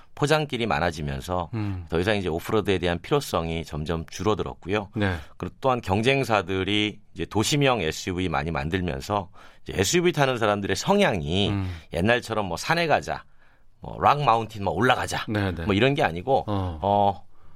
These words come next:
Speaker 1: 포장도로에서 잘 끌고
Speaker 2: <laughs>
Speaker 1: 오토 캠핑 가자.
Speaker 2: 예, 예.
Speaker 1: 이렇게 이제 시대가 바뀌면서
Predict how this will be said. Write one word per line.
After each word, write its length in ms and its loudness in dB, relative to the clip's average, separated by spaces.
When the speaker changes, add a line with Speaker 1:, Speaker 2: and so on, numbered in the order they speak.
Speaker 1:
포장도로에서 760 2
잘 280 -2
끌고 560 2
Speaker 2:
<laughs> 380 -2
Speaker 1:
오토 200 6
캠핑 320 2
가자. 320 -2
Speaker 2:
예, 220 4
예. 120 2
Speaker 1:
이렇게 420 4
이제 220 -2
시대가 360 2
바뀌면서 880 -2